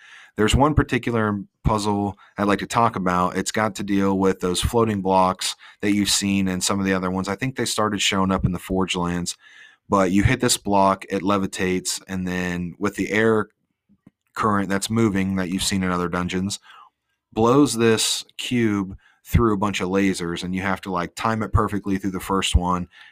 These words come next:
and you're like, "Okay, cool, I finally figured out how to do it." And then, like, the second one, it literally sends you through four or five, like, laser things, and, like, the Medusa lasers that take half of your health. <laughs> And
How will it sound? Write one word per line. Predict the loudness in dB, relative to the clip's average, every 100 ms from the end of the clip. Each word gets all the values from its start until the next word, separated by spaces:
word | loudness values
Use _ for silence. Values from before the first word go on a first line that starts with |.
| -6
and | -2
you're | 0
like, | 0 0
"Okay, | 0 0 -2
cool, | 0 0 2
I | 0
finally | 0 -2
figured | -2 0 0
out | 0
how | -2
to | -4
do | -4 -4
it." | -6 _ _ _ _
And | 0
then, | 2 2
like, | 0 -2
the |
second | -2 0 0 -2
one, | 0 0 2
it | -2 0
literally | 0 0 0 0
sends | 0 0 0 0
you | 0 2 2
through | 0 0 2 4 2 0 -2 -16 _ _ _
four | -14 2 4 6 6 4
or |
five, | 4 4 4 4 2 0
like, | -2 0
laser | 2 2 2 0
things, | -2 -4 -4 -4 -6 -6 -8 _ _ _
and, | -2 0 0 0
like, | -2 0
the |
Medusa | -2 2 2 2 2
lasers | 2 2 0 -4 -4
that | -4 -4
take | -4 -4
half | -2 -4 -2
of | -4
your | -4
health. | -2 -2 -2 -6 -14 _
<laughs> | -4
And | 0 2 0 -2 -6